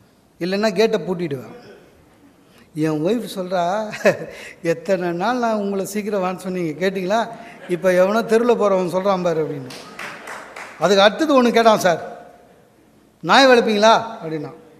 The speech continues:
"வளர்க்க மாட்டேன் சார்." "ஏன் சார்?" "நான், எனக்கு நாய் பிடிக்காதுன்னா." எனக்கு கோவம் உச்சத்துக்கு போயிடுச்சு. எப்பவுமே ஒரு நாய்க்கு இன்னொரு நாய் பிடிக்காது.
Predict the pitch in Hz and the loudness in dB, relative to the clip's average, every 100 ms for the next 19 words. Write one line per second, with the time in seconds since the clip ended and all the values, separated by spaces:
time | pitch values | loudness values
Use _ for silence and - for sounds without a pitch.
0 | _ _ _ _ _ _ _ _ 139 147 | _ _ _ _ _ _ _ _ -6 -4
1 | 170 180 165 139 131 - 156 151 196 175 | -4 -4 -6 -10 -12 -12 -6 0 0 0
2 | 147 143 127 - - _ _ _ 190 233 | -6 -10 -12 -18 -20 _ _ _ 4 4
3 | 220 226 277 208 240 226 202 180 165 - | 6 6 4 2 2 4 4 2 -6 -10
4 | 156 160 151 160 226 247 202 196 254 220 | -6 -6 -6 -2 0 2 0 -2 -4 -4
5 | 196 180 143 143 - - - - - 165 | -4 -6 -6 -14 -18 -20 -20 -20 -4 -2
6 | 180 233 226 247 220 185 185 196 185 170 | -2 -2 -2 0 -2 -2 -4 -6 -6 -8
7 | 175 165 180 175 175 160 160 | -6 -6 -6 -6 -10 -10 -8